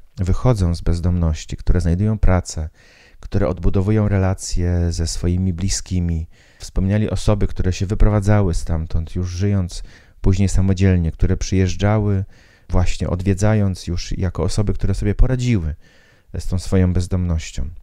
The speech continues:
Myślę, że te pół godziny przed Jezusem to jest to źródło, z którego mogą czerpać, to jest to światło, które się pojawia,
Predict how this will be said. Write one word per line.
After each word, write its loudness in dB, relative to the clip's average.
Myślę, -2
że 0
te -2
pół 0
godziny 0
przed -2
Jezusem 2
to 2
jest -4
to 2
źródło, -2
z -16
którego -4
mogą -4
czerpać, -4
to -6
jest -4
to -4
światło, -2
które -4
się -6
pojawia, -2